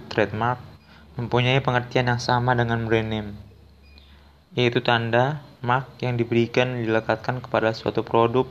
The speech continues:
jasa untuk menunjukkan kekhususan dan perbedaannya dengan produk atau jasa lain.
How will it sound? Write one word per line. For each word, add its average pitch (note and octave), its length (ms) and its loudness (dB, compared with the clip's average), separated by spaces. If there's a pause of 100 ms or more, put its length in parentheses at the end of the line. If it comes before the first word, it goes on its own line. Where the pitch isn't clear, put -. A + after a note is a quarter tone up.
jasa A2+ 560 0 (560)
untuk B2 240 -2
menunjukkan B2+ 480 2
kekhususan B2+ 800 -2 (240)
dan A#2+ 240 0
perbedaannya A2+ 640 4
dengan A2+ 400 -2
produk A#2 400 2
atau A#2 80 -2
jasa A2+ 240 0
lain. G#2 240 0